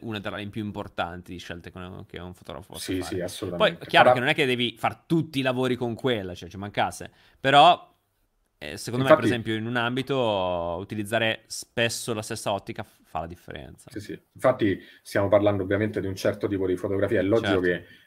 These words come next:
Speaker 2: che, eh, se, mm, devo
Speaker 1: Sì, ci
Speaker 2: un
Speaker 1: devo andare a
Speaker 2: commissionato,
Speaker 1: fare
Speaker 2: un
Speaker 1: cal-, il
Speaker 2: commerciale, un
Speaker 1: calciatore.
Speaker 2: matrimonio, eh,
Speaker 1: Ah.
Speaker 2: bravissimo, esatto.
Speaker 1: Cioè, eh, cosa fai,
Speaker 2: E
Speaker 1: col
Speaker 2: per
Speaker 1: ventotto?
Speaker 2: <laughs> Eh,
Speaker 1: <laughs> La
Speaker 2: quella
Speaker 1: vedo un po'
Speaker 2: diventa,
Speaker 1: difficile.
Speaker 2: diventa difficile, insomma.
Speaker 1: <laughs>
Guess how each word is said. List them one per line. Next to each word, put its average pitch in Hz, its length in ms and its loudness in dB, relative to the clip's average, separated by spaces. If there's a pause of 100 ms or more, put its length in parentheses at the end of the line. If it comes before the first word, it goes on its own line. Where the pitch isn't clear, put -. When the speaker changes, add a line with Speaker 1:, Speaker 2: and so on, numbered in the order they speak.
Speaker 2:
che, 90 260 -2
eh, 90 40 -6
se, 92 340 0
mm, 90 360 -6
devo 95 260 2
Speaker 1:
Sì, 92 120 4
ci 92 60 2
Speaker 2:
un 101 60 0
Speaker 1:
devo 98 120 0
andare 104 200 4
a - 20 4
Speaker 2:
commissionato, 107 440 4
Speaker 1:
fare 107 140 2
Speaker 2:
un 107 60 2
Speaker 1:
cal-, 110 120 6
il 107 60 6
Speaker 2:
commerciale, 107 380 4
un 92 40 2
Speaker 1:
calciatore. 117 280 6
Speaker 2:
matrimonio, 107 400 4 (420)
eh, 87 240 -8
Speaker 1:
Ah. 78 160 -12
Speaker 2:
bravissimo, - 560 -4
esatto. - 380 -8 (220)
Speaker 1:
Cioè, 95 100 -12
eh, 87 40 -10
cosa 98 160 -6
fai, 110 160 4
Speaker 2:
E - 20 4
Speaker 1:
col - 140 4
Speaker 2:
per 160 100 10
Speaker 1:
ventotto? 160 580 2
Speaker 2:
<laughs> - 80 -2 (260)
Eh, 165 160 8
Speaker 1:
<laughs> 165 180 6
La 202 160 12
Speaker 2:
quella 202 320 8
Speaker 1:
vedo 190 180 6
un - 80 2
po' 214 120 6
Speaker 2:
diventa, 160 460 6
Speaker 1:
difficile. 156 340 4
Speaker 2:
diventa 156 360 8
difficile, 147 540 6
insomma. - 280 2
Speaker 1:
<laughs> 175 280 -4